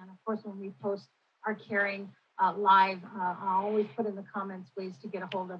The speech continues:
Vera and to get a hold and find out what kind of benefits you can qualify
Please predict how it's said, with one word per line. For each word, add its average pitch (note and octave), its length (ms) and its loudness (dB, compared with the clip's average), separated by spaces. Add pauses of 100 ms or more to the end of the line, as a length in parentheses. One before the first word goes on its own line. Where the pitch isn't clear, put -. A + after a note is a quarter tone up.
Vera F#3 340 0 (340)
and F#3+ 340 -8
to G#3 60 -10
get G3+ 160 -2
a G3+ 40 0
hold F#3 260 -6 (100)
and F#3 200 -10
find F#3+ 200 -6
out F3+ 220 2
what G3 240 -6
kind F#3+ 140 -10
of F3 80 -16
benefits F3+ 400 -14
you F#3 140 -14
can F#3+ 160 -16
qualify F#3 340 -2